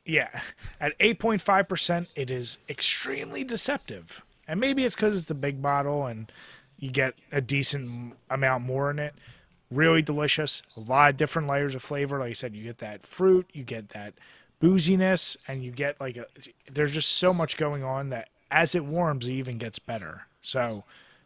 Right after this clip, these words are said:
I would highly recommend it. But just know you're gonna pay a premium whether you get the four pack of small bottles or the big bottle.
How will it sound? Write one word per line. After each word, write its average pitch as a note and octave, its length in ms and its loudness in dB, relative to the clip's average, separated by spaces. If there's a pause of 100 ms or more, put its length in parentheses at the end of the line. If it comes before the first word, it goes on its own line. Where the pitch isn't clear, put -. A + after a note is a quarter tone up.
(120)
I D3+ 140 2
would D3 200 -2
highly E3 400 2
recommend D#3+ 520 -2
it. E3 180 0 (1000)
But A3 120 8
just F3+ 200 2
know F#3 100 4
you're D3+ 240 4
gonna C#3+ 180 0 (120)
pay F3 200 0
a C#3+ 60 -2
premium A#2+ 540 -4
whether C3 240 -4
you B2+ 140 -6
get C3+ 120 -4
the A#2 100 -12
four D#3 260 4
pack C#3 300 -2
of - 80 -8
small C3+ 300 0
bottles B2+ 440 -2
or B2 100 -6
the A#2 80 -8
big A2 240 -8
bottle. F#2 360 -12